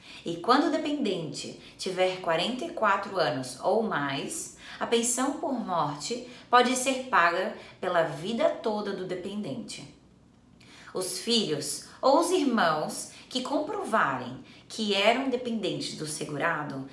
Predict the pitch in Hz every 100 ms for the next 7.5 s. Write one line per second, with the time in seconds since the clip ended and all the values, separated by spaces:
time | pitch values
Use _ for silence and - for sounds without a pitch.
0 | - - - 139 147 - 180 170 - -
1 | - - - - 202 214 214 202 202 240
2 | 254 247 214 208 196 - 170 151 151 202
3 | 170 180 165 - - 165 156 160 170 196
4 | 214 - - - 233 233 233 220 208 226
5 | 220 220 226 294 - 247 247 226 214 208
6 | 208 190 202 220 - 190 170 160 160 175
7 | 143 113 - -